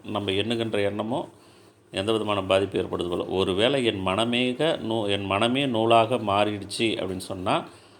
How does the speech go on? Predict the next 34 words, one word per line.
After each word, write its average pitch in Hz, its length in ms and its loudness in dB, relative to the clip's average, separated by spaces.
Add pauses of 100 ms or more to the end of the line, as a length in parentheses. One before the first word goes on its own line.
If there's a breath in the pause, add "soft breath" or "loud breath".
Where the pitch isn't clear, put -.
(140 loud breath)
அதை 107 220 0
நான் 104 200 0
வந்து 123 580 0
அந்த 107 240 0
பூவை 127 360 0
தொடுக்கும் 113 400 0
பொழுது 98 520 -2
அது 98 180 -2
என்ன 107 220 0
ஆகாது 101 340 2
அப்படின்னு 92 80 -4
சொல்லிட்டு 95 420 -2
கேட்டோம்னா, 123 320 -4 (440 loud breath)
எந்த 110 260 2
ஒரு 113 220 4
பாதிப்பையும் 101 460 2
ஏற்படுத்தாது 92 840 0
என்பது 95 360 -2
போல 95 180 2
மிக 98 260 0
அருமையாக 95 600 0 (180)
இந்த 95 220 -4
கவிதையை 95 520 0
சொல்லியிருக்கிறாங்க. 95 720 -4 (480 loud breath)
இப்ப 107 140 -2
இந்த 104 140 -2
கவிதையை 123 380 0
திரும்ப 117 320 0
ஒரு 101 220 -2
டைம் 104 240 2
நான் 95 200 -2
வாசிச்சு 101 360 -2
காட்டுறேன் 101 380 -2
பாருங்க. 92 360 0